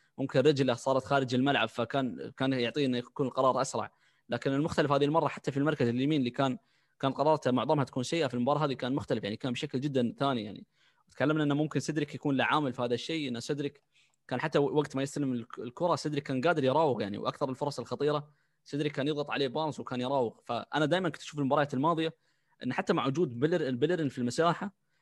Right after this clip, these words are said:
الفرق الثانية كانت تخلي ممكن مساحة أكبر للبيلرين وتضغط على بيبي، لأن حتى وقت السلام بيلرين إحنا عارفين عرضياته السيئة الفترة الماضية وهو مش قادر يراوغ.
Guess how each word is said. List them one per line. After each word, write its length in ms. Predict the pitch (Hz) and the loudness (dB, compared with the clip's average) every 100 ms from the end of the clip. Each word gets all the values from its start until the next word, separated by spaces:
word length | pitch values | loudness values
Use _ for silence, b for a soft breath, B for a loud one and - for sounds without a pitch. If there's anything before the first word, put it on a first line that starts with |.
| _ - | _ -10
الفرق 440 | 131 131 - 180 | -6 -4 -2 -4
الثانية 280 | - 180 180 | 0 0 0
كانت 360 | 147 151 143 - | 0 -2 -2 -6
تخلي 300 | - 185 165 | 0 2 4
ممكن 320 | 120 120 131 | 2 0 -2
مساحة 400 | - 156 135 117 | 0 2 2 2
أكبر 300 | 151 127 120 | 2 0 0
للبيلرين 460 | 117 139 143 160 - | 0 0 0 -4 -8
وتضغط 380 | 120 151 147 131 | -10 -4 -2 0
على 160 | 117 | 0
بيبي، 300 | 131 113 104 _ b b | 0 -4 -10 _ b b
لأن 180 | 127 135 | -2 0
حتى 240 | - 185 | 0 2
وقت 200 | 165 160 | 4 2
السلام 400 | 143 - 156 143 | -2 -2 0 0
بيلرين 300 | 123 170 170 | 2 2 0
إحنا 160 | 123 127 | 0 0
عارفين 220 | 120 156 | 0 0
عرضياته 400 | 123 120 143 147 | -2 0 0 -2
السيئة 360 | 120 151 170 190 - _ | -4 -4 -4 -4 -10 _
الفترة 260 | 135 135 | -6 0
الماضية 380 | 123 147 165 165 - _ _ - | 0 0 0 -4 -8 _ _ -10
وهو 120 | 170 | -6
مش 140 | 170 143 | -4 2
قادر 220 | 156 135 | 2 2
يراوغ. 320 | 131 143 117 | 2 0 0